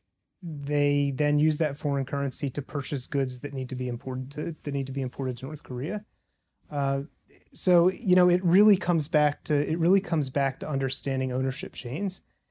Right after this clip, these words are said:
You know, b-, beyond that, in, in more in deal work or in, or in letter of credit transactions, where, in that region where you might have access to, to shipping information, um, bills of lading,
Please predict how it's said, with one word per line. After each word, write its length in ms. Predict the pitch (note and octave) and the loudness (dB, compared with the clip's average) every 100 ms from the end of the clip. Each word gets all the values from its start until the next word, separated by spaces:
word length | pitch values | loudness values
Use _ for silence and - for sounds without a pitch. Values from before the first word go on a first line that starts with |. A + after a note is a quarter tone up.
| _ _ _ | _ _ _
You 440 | - - - F#3 | -20 -20 -8 0
know, 160 | F3 D#3+ | 4 4
b-, 320 | D3+ - - - _ _ _ - | 2 -8 -14 -16 _ _ _ -4
beyond 480 | F3 E3 F3 G#3 F3 | 2 4 6 4 4
that, 420 | D3 C#3 D3 D3 - | 2 2 0 -2 -2
in, 480 | D3+ C#3+ C#3+ C3+ C#3 | 0 2 0 -2 -6
in 400 | - C#3+ C3+ C3 - | -4 -2 -2 -4 -6
more 240 | D#3+ D#3 E3 | -2 0 2
in 140 | C#3+ | 2
deal 260 | B2+ D3 D3+ | 2 2 4
work 380 | D3 C#3+ C#3+ - | 2 2 -2 -4
or 240 | C#3+ C3+ | -2 0
in, 300 | B2+ B2+ B2 | 0 -2 -4
or 140 | D3+ C3 | -4 -4
in 120 | B2 | -2
letter 160 | C#3 C#3+ | -2 -2
of 120 | - | -2
credit 240 | C#3+ D3 | -4 -4
transactions, 840 | - C#3+ C3 C3 C3 - C3+ C3 - _ _ _ _ _ - | -4 -2 -2 -2 -4 -4 -4 -4 -6 _ _ _ _ _ -18
where, 320 | A#3 D3 D3 | -8 -2 -2
in 280 | D#3+ A3 E3 | 0 2 2
that 200 | D#3 D3 | 2 2
region 380 | C#3+ C#3+ D3 C#3 | 2 2 2 0
where 120 | C#3 | 0
you 140 | C3+ | 0
might 160 | C3 C3 | 0 0
have 160 | C#3+ B2+ | 0 0
access 600 | C3 C3+ - B2+ - - | 0 0 -2 0 0 -2
to, 320 | - B2 A#2+ - | -2 -4 -4 -6
to 100 | C3 | -4
shipping 360 | - D3 D3 | -2 -2 -2
information, 840 | C3+ B2+ B2+ B2 A#2+ C#3 B2 B2 B2 | -2 -4 -4 -4 -4 -4 -4 -6 -6
um, 220 | C3 A#2+ | -6 -6
bills 300 | A#2 C#3+ C3+ | -4 -2 0
of 120 | C3 B2+ | -2 -2
lading, 380 | C3 B2+ A#2+ | -2 -2 -4